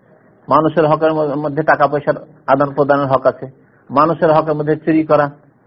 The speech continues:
ডাকাতি করা, এগুলি আছে, মানুষের হক নষ্ট করা। মানুষের হকের মধ্যে রয়েছে কোনো মানুষকে খুন করা, হত্যা করা। প্রথম বিচার হবে কি সম্পর্কে? ফিদ্দেমা, দামের জামা,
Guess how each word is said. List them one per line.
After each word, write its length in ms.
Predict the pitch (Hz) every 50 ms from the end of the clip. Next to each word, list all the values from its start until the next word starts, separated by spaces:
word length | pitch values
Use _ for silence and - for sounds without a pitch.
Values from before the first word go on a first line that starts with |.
| _ -
ডাকাতি 300 | 131 131 151 143 143 156
করা, 200 | 143 151 147 143
এগুলি 300 | 143 139 135 151 147 147
আছে, 260 | 139 139 139 - 143 139
মানুষের 320 | 139 139 139 139 - 139
হক 200 | 135 139 139 139
নষ্ট 200 | 139 135 - 147
করা। 200 | 123 127 120 120
মানুষের 400 | 117 127 131 143 139 - 151 127
হকের 220 | 127 131 - 135
মধ্যে 180 | 127 127 123 123
রয়েছে 220 | 123 120 117 139
কোনো 200 | 127 - 127 117
মানুষকে 320 | 117 113 110 113 110 - 110
খুন 260 | - - - 127 113
করা, 200 | 98 - - - - _ _ _
হত্যা 260 | 123 123 - - 113 95
করা। 220 | - - - 87 - _ _ _ _ _ _ _ _ _ _ _ _ _
প্রথম 320 | 170 170 - 196 214 202
বিচার 260 | 190 185 185 190 180 165
হবে 220 | 160 165 175 214
কি 120 | 208 - 165
সম্পর্কে? 400 | - 185 170 175 175 175 208 233 269 269 - - - 160 143 - - 151 - -
ফিদ্দেমা, 520 | 160 151 139 135 156 156 151 147 135 123
দামের 380 | 110 120 151 165 185 196 180 147
জামা, 240 | 131 123 107 104